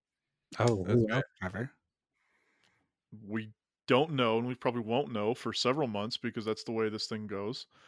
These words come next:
Speaker 3: But Kyle Beckerman may never suit up again.
Speaker 2: And he only got to four hundred and ninety-eight M L S
Speaker 3: Yep.
Speaker 2: appearances, right?
Speaker 3: Four hundred ninety-eight appearances.
Speaker 2: Then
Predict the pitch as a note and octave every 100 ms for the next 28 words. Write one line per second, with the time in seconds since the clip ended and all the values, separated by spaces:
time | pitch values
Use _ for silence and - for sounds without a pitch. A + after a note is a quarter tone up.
0 | - - _ _ - A2 G#2+ - C3+ C#3+
1 | C#3+ D#3+ B2+ A#2 A2+ A2 G2+ G2+ G#2+ G2+
2 | G2 G2+ G#2+ D3 _ _ _ _ - _
3 | _ _ _ - A#2 A2+ G#2 A2+ A#2 A#2+
4 | A#2+ A2 G#2+ - - A2+ - A#2+ A2+ A#2+
5 | A2 G#2 G2+ G2+ G#2+ G#2 G2+ - G#2+ B2+
6 | - - - _ _ - B2 B2+ C3 C3+
7 | C#3+ C#3+ C#3+ D3+ D3 C#3+ D#3+ - _ _
8 | B2 B2+ C3 B2+ B2+ B2+ B2+ B2 G2+ F#2+
9 | G2 - - - - - G#2 G#2